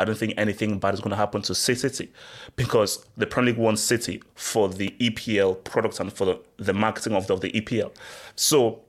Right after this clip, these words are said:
it's not shocking. We all knew this. We all knew this. We all, we, we, we, we all knew that this was like, okay, yeah,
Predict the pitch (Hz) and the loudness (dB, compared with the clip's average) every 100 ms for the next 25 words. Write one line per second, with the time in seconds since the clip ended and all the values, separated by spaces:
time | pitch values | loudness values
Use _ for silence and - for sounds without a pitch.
0 | _ _ _ 135 - 180 - - 139 - | _ _ _ -2 0 2 4 6 4 2
1 | 113 104 120 139 139 120 151 185 113 - | -4 0 4 6 6 6 4 2 -2 -4
2 | - - _ _ _ _ _ - 127 147 | -8 -10 _ _ _ _ _ -4 2 4
3 | 156 117 156 185 123 - _ 127 147 151 | 6 4 2 2 0 -2 _ 2 4 4
4 | 131 - 120 131 139 143 151 165 143 123 | 2 0 0 4 4 6 6 6 4 2
5 | 117 113 170 - 123 107 98 - 104 95 | 2 4 2 2 4 4 4 0 2 2
6 | 190 - 202 175 | 2 0 2 2